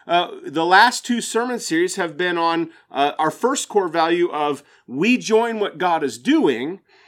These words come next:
and our second core value of we highly value the outsider. But today,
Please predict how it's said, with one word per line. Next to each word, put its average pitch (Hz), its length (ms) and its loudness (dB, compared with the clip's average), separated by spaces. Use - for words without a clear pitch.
and 175 100 0
our 202 80 2
second 285 400 0
core 202 180 2
value 180 360 2
of 165 160 -2
we 180 80 0
highly 233 500 0
value 185 300 2
the 208 100 -2
outsider. 175 460 2
But 139 160 -10
today, 208 720 0